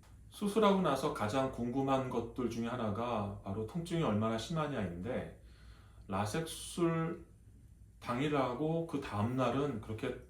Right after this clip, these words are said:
아프지 않습니다. 그런데 삼 일째 되는 날이 가장 불편한데,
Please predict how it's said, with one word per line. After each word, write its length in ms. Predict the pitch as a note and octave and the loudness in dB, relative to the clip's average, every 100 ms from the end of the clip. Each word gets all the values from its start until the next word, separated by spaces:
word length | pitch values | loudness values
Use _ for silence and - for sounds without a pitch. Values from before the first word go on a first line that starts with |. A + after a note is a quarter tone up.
| - | -16
아프지 320 | - - - | -14 -8 -4
않습니다. 460 | F#2+ - G2 E2 D#2+ - - - - - | -4 -4 -4 -4 -6 -12 -20 -20 -20 -10
그런데 480 | A2 A#2 A#2+ D3 D3+ | -4 -2 0 0 -2
삼 240 | - G3 | 2 6
일째 260 | G3+ G3 F3+ | 6 6 2
되는 300 | B2+ A2+ A2 | 2 2 2
날이 400 | G#2 C3+ C3 G2+ | 2 2 -2 -2
가장 320 | G#2+ C3+ G#2 | -4 -4 -4
불편한데, 760 | G#2 G#2+ G2+ F2+ C3 - - | -4 -2 0 0 0 -2 -4